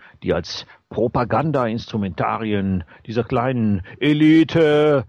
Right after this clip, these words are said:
fungieren, verlieren täglich an Lesern,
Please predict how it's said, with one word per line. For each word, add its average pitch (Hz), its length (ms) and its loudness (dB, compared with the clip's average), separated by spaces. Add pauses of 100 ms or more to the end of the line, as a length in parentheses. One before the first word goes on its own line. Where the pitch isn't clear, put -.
fungieren, 120 1000 -2 (1120)
verlieren 98 340 -4
täglich 95 360 -8
an 78 160 -10
Lesern, 92 680 -4